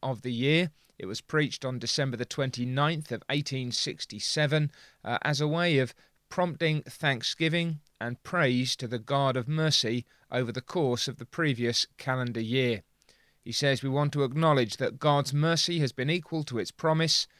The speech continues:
his promise that God has not failed to fulfill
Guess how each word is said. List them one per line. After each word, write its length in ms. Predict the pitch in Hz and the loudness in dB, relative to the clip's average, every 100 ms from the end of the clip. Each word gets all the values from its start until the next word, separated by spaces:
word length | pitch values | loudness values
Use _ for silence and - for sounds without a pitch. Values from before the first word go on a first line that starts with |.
| _ | _
his 200 | - 131 | -6 -6
promise 560 | - 165 160 156 - - _ _ | -2 0 2 2 0 -4 _ _
that 160 | - - | -16 -2
God 300 | 160 165 147 | 2 4 2
has 160 | 127 | 2
not 180 | 139 113 | -2 -4
failed 480 | - 165 143 123 120 - | -2 2 4 2 0 -6
to 100 | 131 | -10
fulfill 640 | - 127 - 165 127 117 | -6 -6 -4 0 2 2